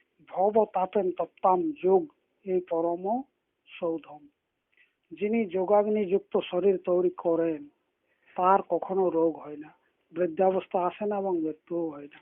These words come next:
এই সাংসারিক তাপে দৈহিক,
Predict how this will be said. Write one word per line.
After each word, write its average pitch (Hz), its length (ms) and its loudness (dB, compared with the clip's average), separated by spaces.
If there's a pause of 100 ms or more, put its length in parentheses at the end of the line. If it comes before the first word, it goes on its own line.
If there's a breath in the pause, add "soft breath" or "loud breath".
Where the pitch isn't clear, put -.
(580 soft breath)
এই 190 80 2
সাংসারিক 214 720 4
তাপে 208 480 8 (340)
দৈহিক, 180 540 4